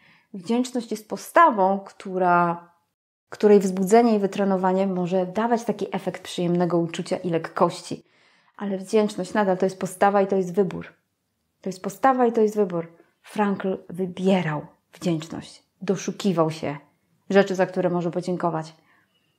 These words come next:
Doszukiwał się tego. I wszystkie osoby, zarówno które przeszły potworną traumę w życiu, taką, która nie pozostawiła ich takimi samymi,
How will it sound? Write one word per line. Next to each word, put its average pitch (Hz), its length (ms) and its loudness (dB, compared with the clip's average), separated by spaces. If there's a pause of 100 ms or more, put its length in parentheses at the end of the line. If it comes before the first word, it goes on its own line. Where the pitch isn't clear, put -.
(160)
Doszukiwał 180 580 -2
się - 140 -12
tego. 165 280 -12 (380)
I 214 80 -6
wszystkie 269 480 2
osoby, 175 460 0
zarówno 190 440 6
które 185 260 4
przeszły 190 360 0
potworną 214 680 2
traumę 202 500 4
w 180 60 -2
życiu, 175 300 -4
taką, 190 380 -2
która 208 300 0
nie 202 120 0
pozostawiła 196 680 0
ich - 140 -6
takimi 185 360 -2
samymi, 185 540 2